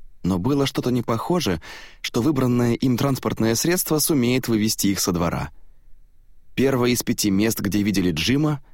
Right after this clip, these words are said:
было неподалёку от Манчестера. Будет чудом, если они смогут хотя бы выехать из Лондона на этой развалюхе.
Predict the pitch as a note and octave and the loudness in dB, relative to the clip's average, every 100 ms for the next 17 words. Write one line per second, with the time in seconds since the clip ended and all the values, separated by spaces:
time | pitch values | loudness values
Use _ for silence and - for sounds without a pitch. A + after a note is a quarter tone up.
0 | - F#2+ C3 B2+ A2+ A2 G#2 A2+ C3+ C#3+ | -6 0 2 2 2 2 2 2 2 0
1 | B2+ C3 - F#2+ - - C#2 - - - | 2 0 0 -2 -2 -4 -6 -10 -20 -20
2 | - - - - - - - F2+ G#2+ G#2+ | -20 -20 -18 -20 -20 -20 -6 -2 0 0
3 | - - D3 A2+ F#2+ A2+ A2+ A2+ A2 A#2 | 0 2 2 2 2 0 0 0 2 0
4 | - A#2 G#2+ - G#2+ A#2 G#2+ G2 A#2 A2 | 0 0 0 -2 -2 0 0 2 0 0
5 | C3+ B2+ E3+ C#3 F#2 E2 D#2+ - - G2+ | -2 0 2 2 2 0 -2 -6 -4 0
6 | A2 F2+ - F2+ F2+ F2 D2 C#2 - | 2 0 0 0 0 0 -2 -4 -8